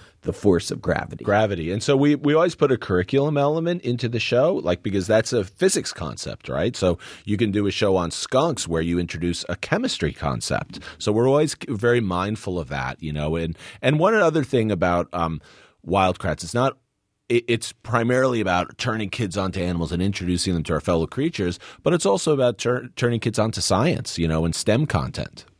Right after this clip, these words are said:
Speaker 1: Yeah, we even did an episode on electric eels and were able to talk about electricity
Speaker 2: <laughs> Yeah.
Speaker 1: through animals, right?
Speaker 2: Yeah, about currents. And,
Speaker 1: Yeah.
Speaker 2: yeah.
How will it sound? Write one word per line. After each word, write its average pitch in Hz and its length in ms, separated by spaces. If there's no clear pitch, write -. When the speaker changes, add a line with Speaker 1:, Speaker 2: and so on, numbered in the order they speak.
Speaker 1:
Yeah, 131 140
we 139 160
even 202 380
did 131 180
an 127 140
episode 117 580
on 113 240
electric 110 500
eels 135 360
and 95 120
were 92 140
able 95 240
to 87 140
talk 92 320
about 90 180
electricity 117 760
Speaker 2:
<laughs> - 40
Yeah. - 800
Speaker 1:
through 170 320
animals, 156 880
right? 107 420
Speaker 2:
Yeah, 90 160
about 85 260
currents. 101 520
And, - 80
Speaker 1:
Yeah. 113 80
Speaker 2:
yeah. 107 280